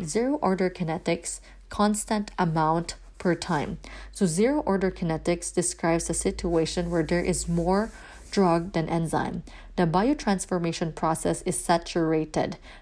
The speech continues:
There's not enough enzyme is available to metabolize all of the drug that is delivered to it.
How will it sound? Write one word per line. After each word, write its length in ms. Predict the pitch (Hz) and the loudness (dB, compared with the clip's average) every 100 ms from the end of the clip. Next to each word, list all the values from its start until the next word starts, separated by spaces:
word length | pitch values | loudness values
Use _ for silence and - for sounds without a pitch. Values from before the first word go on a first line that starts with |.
| - | -2
There's 260 | 196 185 | 0 2
not 240 | 202 214 226 | 0 0 0
enough 340 | 185 170 170 - | -2 0 0 0
enzyme 440 | 175 170 160 175 180 | 0 2 2 0 0
is 140 | 170 - | -2 0
available 520 | 160 165 165 160 170 | 2 2 2 2 0
to 120 | 170 | 0
metabolize 720 | 156 151 - 175 170 160 156 - | -4 -4 -2 0 2 2 0 0
all 160 | 175 | 0
of 120 | 180 180 | 0 0
the 80 | |
drug 340 | 196 - 160 151 | -2 2 0 0
that 160 | 165 | 0
is 140 | 165 - | 0 0
delivered 520 | 165 160 156 165 156 | 0 2 2 0 0
to 160 | - 156 | -2 0
it. 180 | - | 0